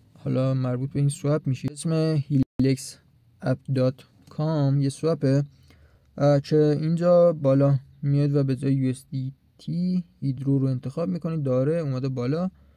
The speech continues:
و مکس رو که من بزنم ببینم چند یو اس دی تی می‌شه، تقریباً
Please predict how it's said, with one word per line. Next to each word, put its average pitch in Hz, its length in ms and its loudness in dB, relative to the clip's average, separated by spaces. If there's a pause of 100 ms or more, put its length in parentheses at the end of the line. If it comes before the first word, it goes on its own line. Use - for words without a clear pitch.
(760)
و 123 300 0 (280)
مکس 143 320 -2
رو 147 60 -2
که 139 120 -6
من 127 180 -4
بزنم 135 380 -2
ببینم 151 340 -2
چند 165 300 -6
یو 165 100 -6
اس 151 140 -8
دی 160 100 -8
تی 160 160 -10
می‌شه، 156 520 -4
تقریباً 131 720 -4